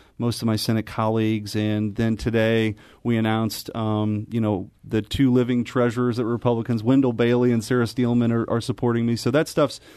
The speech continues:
it's been a lot of fun. And as you continue to get out there and meet more and pe-, more and more people, um, it's a, it's an effort worth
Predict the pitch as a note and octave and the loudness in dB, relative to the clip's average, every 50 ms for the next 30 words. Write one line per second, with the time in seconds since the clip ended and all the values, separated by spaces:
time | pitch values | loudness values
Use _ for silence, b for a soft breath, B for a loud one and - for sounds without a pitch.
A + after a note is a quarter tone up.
0 | B B B B B2+ B2+ - - D3 C#3+ C#3+ C#3 C3+ C3 B2 A#2 - B2 A#2+ A#2+ | B B B B -6 -6 -2 2 2 4 4 4 4 2 0 0 -2 -2 -2 0
1 | A#2+ A#2 A#2+ A2+ A2+ - - - A#2 A2+ G2+ A#2 A2 G#2+ - - A#2 - - - | 0 0 0 0 -2 -4 -4 -4 -4 -2 -4 -4 -8 -6 -6 -6 -6 -4 -2 0
2 | C#3 C#3 C3+ B2 A#2+ A#2 A#2 A#2 A2+ A2 - A#2+ A2 A2 A2+ A2+ G2+ G#2+ A#2 A2+ | 2 2 2 2 2 2 2 2 2 0 0 -2 -2 -2 -2 -2 -2 -2 -2 -2
3 | A2 G#2 - - A2+ A2 - A#2 A#2+ A#2 A2+ A2 A2 A2 A2 G#2+ - - A2+ A2 | -2 -4 -4 -6 -8 -6 -4 -2 -2 0 0 0 -2 -2 -4 -4 -4 -4 -6 -4
4 | - G#2+ G#2+ G#2 G2 B B B B B B B B - G#2+ G#2 G#2 G#2 G#2 G#2 | -4 -4 -4 -4 -4 B B B B B B B B -4 -2 -2 0 0 0 -2
5 | F#2+ - - A#2 A#2 - A2+ G2+ - A2+ - - A2+ - A#2+ B2 - C3 B2 G#2 | -4 -4 -4 -4 -4 -2 -2 0 0 0 -2 -2 -2 -2 -2 -2 0 -2 -2 -2
6 | A#2 A#2 A2+ G#2+ - - | -2 -2 -2 -2 -4 -8